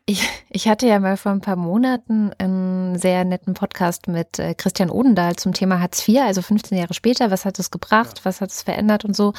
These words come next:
Speaker 1: Und sein, sein Hauptsatz, der mir im Kopf geblieben ist, und er ist Ökonom, und er betrachtet das alles durch die ökonomische Brille, war,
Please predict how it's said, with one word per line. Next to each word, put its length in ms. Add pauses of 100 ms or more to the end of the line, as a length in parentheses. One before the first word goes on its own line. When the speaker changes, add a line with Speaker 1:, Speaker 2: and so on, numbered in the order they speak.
(480)
Speaker 1:
Und 180
sein, 500 (240)
sein 540
Hauptsatz, 480
der 140
mir 80
im 80
Kopf 280
geblieben 360
ist, 360
und 140
er 140
ist 120
Ökonom, 680 (400)
und 40
er 80
betrachtet 440
das 120
alles 220
durch 160
die 100
ökonomische 500
Brille, 360
war, 340